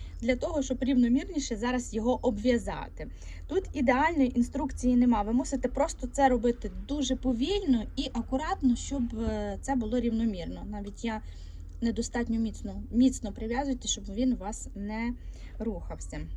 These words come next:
І тепер трішки вам ось так покажу. Ми маємо занурювати, вже все робимо під петельку, нікуди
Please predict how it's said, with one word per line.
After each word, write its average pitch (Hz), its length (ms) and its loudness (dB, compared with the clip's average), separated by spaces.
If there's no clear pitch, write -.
І 269 180 0
тепер 262 420 -2
трішки - 300 -10
вам 185 100 -8
ось 190 160 -10
так 180 200 -12
покажу. 175 440 -10
Ми 226 160 -2
маємо 208 480 -2
занурювати, 226 800 2
вже 240 120 0
все 311 240 -2
робимо 240 440 4
під 320 240 -2
петельку, 196 680 0
нікуди 233 360 2